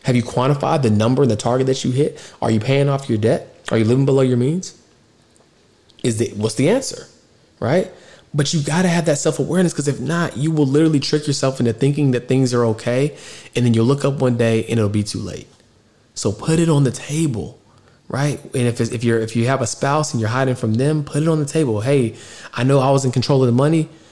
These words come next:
but we ain't, we ain't where you thought we was at, right? And we gotta fix it. And I'd rather tell you right now, and I'm sorry, um, for, for maybe, you know,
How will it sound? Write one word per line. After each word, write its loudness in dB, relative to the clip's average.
but -2
we 2
ain't, 0
we 2
ain't 4
where 4
you 4
thought 0
we 4
was 2
at, -4
right? 0
And -2
we 4
gotta 2
fix -2
it. -6
And -4
I'd 0
rather 0
tell 2
you 2
right 2
now, 2
and 2
I'm -2
sorry, 0
um, 2
for, 0
for -2
maybe, 0
you -6
know, -10